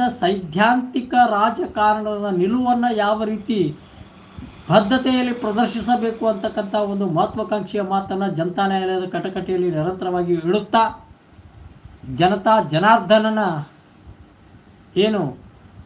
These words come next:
ಪ್ರಭುತ್ವದ ಆಳ್ವಿಕೆ ಇದೆ ಅದು ಜನತೆಗೆ ಪರಿಕರವಾಗಲಿ, ಶುಭವಾಗಲಿ ಎಂದು ಹಾರೈಸುತ್ತಾ, ಜನ್ಲೋಕ್ಪಾಲ್ ಮಸೂದೆ ರಾಜ್ಯದಲ್ಲಿ ದೇ-, ದೇ-, ಸಾರಿ, ದೇಶದಲ್ಲಿ ಜಾರಿಯಾಗುವುದರ ಮೂಲಕ ರಾಜ್ಯಗಳಿಗೆ ವಿಸ್ತರಿಸಿ,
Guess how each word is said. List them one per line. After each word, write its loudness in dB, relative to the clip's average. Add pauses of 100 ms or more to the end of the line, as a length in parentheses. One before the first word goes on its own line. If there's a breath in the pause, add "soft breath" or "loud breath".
(160)
ಪ್ರಭುತ್ವದ 2
ಆಳ್ವಿಕೆ 2
ಇದೆ -2 (680)
ಅದು 2 (540)
ಜನತೆಗೆ 0 (120)
ಪರಿಕರವಾಗಲಿ, 2 (140)
ಶುಭವಾಗಲಿ 2
ಎಂದು -4
ಹಾರೈಸುತ್ತಾ, -2 (1300)
ಜನ್ಲೋಕ್ಪಾಲ್ 4
ಮಸೂದೆ 0 (1400)
ರಾಜ್ಯದಲ್ಲಿ 2
ದೇ-, -2
ದೇ-, 2
ಸಾರಿ, 2
ದೇಶದಲ್ಲಿ -2
ಜಾರಿಯಾಗುವುದರ 4
ಮೂಲಕ -4
ರಾಜ್ಯಗಳಿಗೆ 2
ವಿಸ್ತರಿಸಿ, 0